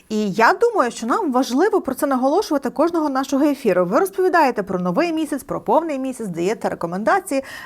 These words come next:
Але давайте, друзі, будемо об'єднуватися кожного разу і на новий місяць, нехай це буде кожного разу Новий рік. Чому це так важливо? Тому що з кожним місяцем ми розпочинаємо новий життєвий цикл.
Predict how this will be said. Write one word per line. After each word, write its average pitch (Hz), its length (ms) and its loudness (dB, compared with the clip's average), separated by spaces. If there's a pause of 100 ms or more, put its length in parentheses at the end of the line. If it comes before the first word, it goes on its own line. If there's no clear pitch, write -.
Але 269 200 4
давайте, 320 520 4 (220)
друзі, 254 360 4
будемо 247 320 -2
об'єднуватися 196 1040 -2
кожного 320 420 2
разу 285 380 0
і 214 100 -4
на 208 140 -2
новий 233 360 2
місяць, 277 440 -4
нехай 190 260 -2
це 180 140 -10
буде 175 180 -2
кожного 247 440 0
разу 190 240 0
Новий 302 480 2
рік. 285 260 -2 (260)
Чому 285 380 2
це 320 100 -4
так - 180 -4
важливо? 190 480 -4
Тому 247 200 -4
що 202 140 -6
з 190 80 -8
кожним 247 380 0
місяцем 311 480 -4
ми 226 120 0
розпочинаємо 226 680 -2
новий 196 420 0
життєвий 202 500 -2
цикл. 165 380 -8